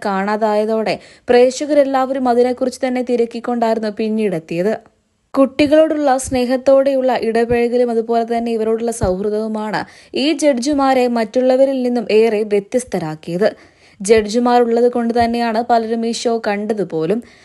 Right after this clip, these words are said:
അത്രയ്ക്ക് മികച്ച രീതിയിലായിരുന്നു എം ജി ശ്രീകുമാർ ആ ഷോയെ മുന്നോട്ട് കൊണ്ടുപോയത്. എന്നാൽ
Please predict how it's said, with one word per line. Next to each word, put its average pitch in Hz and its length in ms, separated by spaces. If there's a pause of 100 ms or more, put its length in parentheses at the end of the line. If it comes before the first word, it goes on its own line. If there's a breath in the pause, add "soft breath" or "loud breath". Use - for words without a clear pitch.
(140 loud breath)
അത്രയ്ക്ക് 302 440
മികച്ച 277 380
രീതിയിലായിരുന്നു 262 720
എം 226 260
ജി 240 100
ശ്രീകുമാർ 233 540
ആ 214 180
ഷോയെ 220 380
മുന്നോട്ട് 208 480
കൊണ്ടുപോയത്. 185 680 (600)
എന്നാൽ 254 400